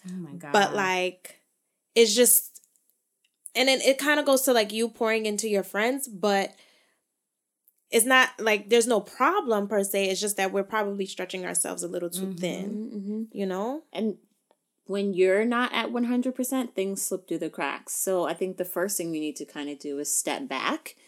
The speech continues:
Speaker 2: Mm-hmm.
Speaker 3: and evaluate yourself and evaluate, am I okay? Am I focused on all the things that I need to be focused on? Or am I, is my career going the way that it needs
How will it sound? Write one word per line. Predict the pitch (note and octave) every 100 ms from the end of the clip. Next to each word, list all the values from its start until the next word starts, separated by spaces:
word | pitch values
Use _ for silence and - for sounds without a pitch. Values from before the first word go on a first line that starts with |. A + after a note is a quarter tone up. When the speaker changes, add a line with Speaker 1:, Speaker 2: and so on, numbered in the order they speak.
| _
Speaker 2:
Mm-hmm. | A#3 G3+ G3
Speaker 3:
and | F3 E3 D#3 D3 C#3 - _ -
evaluate | D3+ D3 D3 D3+ D3+
yourself | - D#3 - C#3 D3+ E3
and | E3 D#3
evaluate, | D3 C#3+ D3 C#3+ C#3+ -
am | D3
I | D3 D#3+ F#3+
okay? | G3+ A3 G#3 G#3 G#3 G#3+
Am | E3 D#3+ D3
I | C#3+ D3 D3+ D#3 - - _ -
focused | F#3+ F#3+ F#3 -
on | F3+
all | E3+
the | E3+
things | E3+ E3+ E3+
that | E3
I |
need | E3 E3+
to |
be | E3+ E3
focused | G#3 G#3+ G#3 G#3+
on? | G#3 G3+ G3 F#3
Or | D#3+ D#3 - _ -
am | E3
I, | D#3+ E3
is | E3 E3
my | D#3
career | - F#3 F3+ G#3+ G#3+
going | G#3+ G#3+ G#3
the | G3+
way | G3
that | F#3+ F#3
it | E3+
needs | F#3+